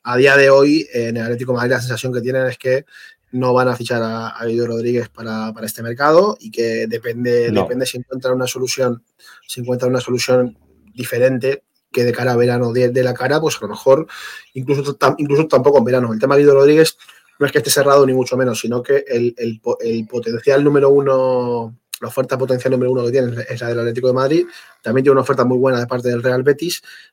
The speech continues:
Speaker 1: Alguien que sigue mucho al Betis, como Manolo Nieto, lo comentaba hoy con Rubén Uría, que el, que el Betis, eh, le hace una oferta muy buena y que, y que el jugador también tampoco le ha dicho que no a esa oferta.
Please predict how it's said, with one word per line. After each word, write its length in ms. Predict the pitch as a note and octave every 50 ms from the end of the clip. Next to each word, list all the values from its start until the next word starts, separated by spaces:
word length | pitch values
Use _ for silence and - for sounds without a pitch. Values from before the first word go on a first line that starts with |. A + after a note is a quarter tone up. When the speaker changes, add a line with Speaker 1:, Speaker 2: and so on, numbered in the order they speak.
| _ _ -
Speaker 1:
Alguien 580 | B2+ C3 C3 C3 C3+ C#3 C3+ C3 C3 B2+ B2 A#2+
que 160 | - - A2
sigue 240 | - - B2+ B2 B2
mucho 300 | B2+ C3 C#3 C3 - B2
al 60 | A#2+
Betis, 200 | B2+ B2 A#2 A2+
como 160 | - - A#2+
Manolo 260 | A#2 A#2 A#2+ B2+ C3 B2+
Nieto, 260 | B2+ C3 B2 A2+ A2+
lo 80 | A2+ A2
comentaba 340 | A2 A2+ A2+ A2 A#2 A#2+ A#2+
hoy 100 | B2 B2
con 140 | A#2+ A#2+
Rubén 180 | A#2+ A#2+ A2+ A2+
Uría, 300 | A2+ A#2+ B2 A#2+ A2+ A2 -
que 600 | _ A#2 A2+ A2 G#2+ G#2+ G#2+ G#2+ G#2 G#2 G#2 G#2
el, 60 | - _ - - _ _ _ _ _ _ _ _ _ _ _
que 100 | - A#2
el 80 | A2+ A2+
Betis, 540 | A#2 A2 A2 A#2 A#2 A#2 A2+ - - - _ _ _ -
eh, 340 | A#2 A2 G#2+ G#2 G#2 G#2+ G2 -
le 80 | A2+
hace 120 | G#2 - A2
una 60 | G#2
oferta 180 | - B2 A2+ G#2+
muy 140 | G#2+ G#2+ G#2+
buena 280 | A2+ C3+ E3 A3 C#4 D#4+ _ _ _ _
y 100 | A#2 A2
que, 520 | - G#2+ G#2 G2+ - - D#3+ - - -
y 80 | - A#2
que 200 | A2 - A2 A2
el 160 | A2 A2+ A#2+
jugador 280 | - - A#2 A#2 B2 B2
también 380 | - A#2 A#2 A2+ A#2 A#2 - _ _ _ -
tampoco 300 | B2 A#2 A#2 A#2+ B2 A#2+
le 60 | A2+
ha 40 | A2
dicho 220 | A#2 A#2 C#3 A2
que 100 | G2+ G#2+
no 140 | A#2 C3 B2
a 40 | B2
esa 120 | A2+ -
oferta. 440 | A2 A2 C#3+ C3 C3+ C3+ G3+ A#3 -